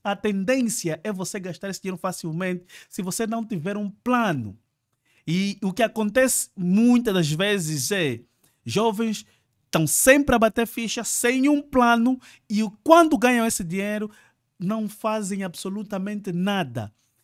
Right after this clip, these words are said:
Vão na bardeia, gastam dinheiro facilmente, e muitas das vezes, quando estão a bater ficha, estão no meio de uma cambada de jovens que também pensam tal como ele,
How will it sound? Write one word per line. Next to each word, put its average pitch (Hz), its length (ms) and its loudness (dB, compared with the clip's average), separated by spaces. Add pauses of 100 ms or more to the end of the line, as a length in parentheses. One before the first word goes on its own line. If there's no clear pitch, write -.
(200)
Vão 180 220 -2
na 196 160 0
bardeia, 196 720 -2
gastam 185 840 0
dinheiro 208 240 -4
facilmente, 214 1000 -4 (960)
e 180 120 0
muitas 240 260 2
das 208 80 2
vezes, 220 500 0 (280)
quando 240 240 0
estão 233 200 -4
a 208 60 0
bater 185 320 -2
ficha, 220 500 -4 (160)
estão 233 220 0
no 226 140 0
meio 226 320 0 (100)
de 185 140 0
uma 294 160 2
cambada 220 640 4
de 190 100 -4
jovens 208 580 0 (300)
que 240 140 -2
também 233 840 2 (1200)
pensam 294 320 2
tal 240 240 0
como 202 320 0
ele, 196 300 -2